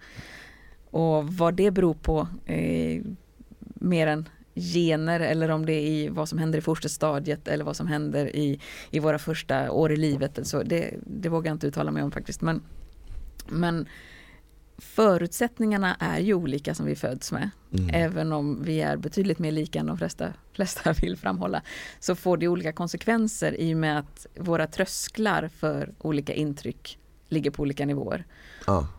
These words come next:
Speaker 1: Och, och sen ska vi ju inte underskatta vad som, vad det innebär att vara med om riktigt traumatiska händelser, till exempel tidigt i livet, eh, ännu större påverkan,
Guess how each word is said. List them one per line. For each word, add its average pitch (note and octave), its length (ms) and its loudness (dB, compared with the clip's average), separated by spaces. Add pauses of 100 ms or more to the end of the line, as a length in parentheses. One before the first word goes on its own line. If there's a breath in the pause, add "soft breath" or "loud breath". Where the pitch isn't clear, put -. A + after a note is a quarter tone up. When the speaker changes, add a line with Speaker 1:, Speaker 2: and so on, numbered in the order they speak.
Speaker 1:
Och, E3+ 640 0
och - 120 2
sen E3 320 2
ska F#3+ 220 0
vi F#3+ 80 0
ju G3 60 4
inte F#3+ 180 2
underskatta D#3+ 480 0
vad D#3+ 180 -4
som, D3+ 440 -4
vad E3 160 0
det E3 60 0
innebär D3+ 400 0
att D3+ 200 -6 (140)
vara D#3 200 2
med D3+ 440 0
om D3 340 -2
riktigt D3+ 580 -4 (120)
traumatiska D3+ 800 -2
händelser, C#3+ 540 -2
till - 140 -12
exempel G#3 360 -4
tidigt D#3 420 0
i - 20 0
livet, G3+ 340 2 (140)
eh, - 300 -4 (280)
ännu D#3+ 240 0
större F3 220 2
påverkan, F3 460 -2